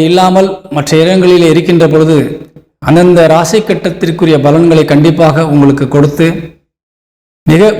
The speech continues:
வலிமையான ஒரு மனிதராக வாழ்க்கையிலே உங்களை வழிநடத்தி வருவார். அப்படி வழிநடத்தி வரக்கூடிய செவ்வாய் நீசபலம் அடைகின்ற பொழுது தானாக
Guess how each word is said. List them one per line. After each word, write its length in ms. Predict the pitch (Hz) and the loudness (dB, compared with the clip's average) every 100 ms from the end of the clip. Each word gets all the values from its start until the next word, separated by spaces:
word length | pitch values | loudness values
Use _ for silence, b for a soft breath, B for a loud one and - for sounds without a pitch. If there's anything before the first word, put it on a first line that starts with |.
| 143 | 0
வலிமையான 500 | 160 196 196 202 - 330 269 | 0 0 2 2 2 0 0
ஒரு 140 | 156 147 143 139 131 139 | 0 2 0 -2 -4 0
மனிதராக 540 | 170 190 180 147 156 139 131 | 2 2 2 -2 -4 -4 -4
வாழ்க்கையிலே 440 | 151 147 160 151 143 | -4 -2 -2 0 0
உங்களை 260 | 139 135 127 127 - _ _ _ _ _ 135 | 0 -2 -4 -8 -18 _ _ _ _ _ 0
வழிநடத்தி 540 | 151 185 180 170 170 143 | 2 2 2 0 0 0
வருவார். 380 | 139 131 123 - - _ _ _ _ _ _ _ _ - | 2 0 -4 -8 -18 _ _ _ _ _ _ _ _ -8
அப்படி 240 | 156 202 190 160 | -4 0 2 2
வழிநடத்தி 500 | 185 226 214 214 214 | 2 2 0 0 0
வரக்கூடிய 480 | 185 190 - 202 190 185 - | 0 -2 -2 0 2 0 0
செவ்வாய் 340 | 160 175 165 | 0 0 2
நீசபலம் 480 | 185 202 208 190 185 | 0 0 0 2 2
அடைகின்ற 320 | 170 160 160 160 | 2 0 0 0
பொழுது 260 | 151 147 156 135 - - _ _ _ _ _ _ - | 0 0 -2 -6 -12 -20 _ _ _ _ _ _ -4
தானாக 420 | 165 196 214 | -2 0 2